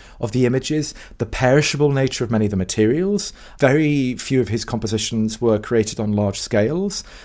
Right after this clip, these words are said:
and they are entirely fascinating. Um, they're very reflective of his, of his work, of his, of his literary writing and, and his techniques, but they show really how experimental he was, how imaginative he was,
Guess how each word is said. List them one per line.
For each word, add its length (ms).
and 320
they 280
are 580
entirely 540
fascinating. 920
Um, 260
they're 120
very 160
reflective 640
of 120
his, 240
of 160
his 160
work, 460
of 120
his, 240
of 140
his 120
literary 540
writing 560
and, 380
and 280
his 180
techniques, 600
but 320
they 80
show 560
really 280
how 720
experimental 920
he 120
was, 360
how 180
imaginative 640
he 120
was, 360